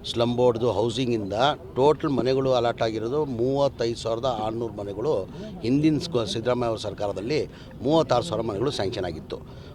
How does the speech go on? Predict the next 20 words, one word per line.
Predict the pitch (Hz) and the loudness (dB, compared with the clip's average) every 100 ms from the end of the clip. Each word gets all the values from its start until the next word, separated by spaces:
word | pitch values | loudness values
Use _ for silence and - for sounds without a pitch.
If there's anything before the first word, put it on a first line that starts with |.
| - | -6
ಕುಮಾರಸ್ವಾಮಿ | 117 156 151 151 143 131 | 2 4 4 0 0 0
ಅವ್ರಿಗೂ | 123 147 123 | 0 0 -2
ಮುಖ್ಯಮಂತ್ರಿಯಾಗಿ | - 127 120 117 120 95 | 0 -2 0 0 0 0
ಅವಕಾಶ | 110 95 87 | -2 -4 -6
ಸಿಕ್ಕಿದ್ರು, | - 90 80 69 85 | -8 -8 -8 -10 -4
ರಾಮನಗರ | 101 104 92 92 92 | -4 -2 -2 -2 -2
ಆಗಿ | 90 90 92 | -4 -6 -6
ಮುಖ್ಯಮಂತ್ರಿ | 107 98 90 95 87 | -6 -6 -4 -4 -4
ಆಗಿದ್ರು, | 82 90 143 135 131 127 - - | -4 -4 -4 -6 -12 -12 -12 -4
ಮುಖ್ಯಮಂತ್ರಿಯಾಗಿ | 117 143 127 113 127 110 | -2 2 0 2 2 4
ಅವಕಾಶ | 110 131 123 107 | 4 2 2 -2
ಸಿಕ್ಕಿದ್ದು. | 104 98 87 73 - - - | -4 -4 -2 -2 -4 -2 0
ಅವ್ರು | 120 143 | 4 8
ಬರೀ | 165 - | 6 6
ಆ-, | 131 - 120 139 | 0 2 8 12
ಆರುನೂರ | 170 175 175 175 175 175 - | 12 12 8 8 8 6 4
ತೊಂಬತ್ತು | 156 185 180 185 - 151 | 2 8 10 10 8 8
ಮಾತ್ರ | 165 185 175 | 8 8 4
ಕೊಟ್ಟಿದ್ರು, | 135 117 98 - - - - | 2 0 -4 -6 -12 -16 0
ಮನೆಗಳು | 131 165 | 4 6